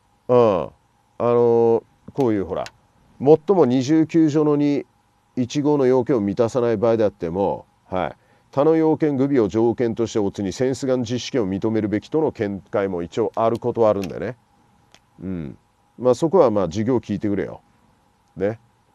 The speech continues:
うん。で、本文とは逆に、線眼画部分、後眼画全体の場合はどうかというね、お話もしてます。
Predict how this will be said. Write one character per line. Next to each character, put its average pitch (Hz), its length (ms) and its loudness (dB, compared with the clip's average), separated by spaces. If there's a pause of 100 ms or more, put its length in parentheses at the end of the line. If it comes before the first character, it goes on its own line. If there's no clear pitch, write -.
(400)
う 98 60 -10
ん。 87 260 -8 (500)
で、 147 240 8
本 180 280 2
文 190 140 2
と 202 80 2
は 170 80 6
逆 120 280 2
に、 110 200 0
線 175 360 0
眼 175 200 2
画 165 120 6
部 151 140 0
分、 135 220 -2
後 143 300 -4
眼 139 180 -4
画 135 100 0
全 135 240 -4
体 131 140 2
の 123 80 0
場 127 100 4
合 123 60 6
は 120 80 4
ど 101 140 -2
う 98 120 -2
か 104 140 -2
と - 100 -10
い 82 60 -6
う 69 140 -8
ね、 123 260 -4
お 104 160 -2
話 107 360 -2
も 143 120 0
し - 100 -6
て 87 100 -6
ま 64 140 -12
す。 - 140 -20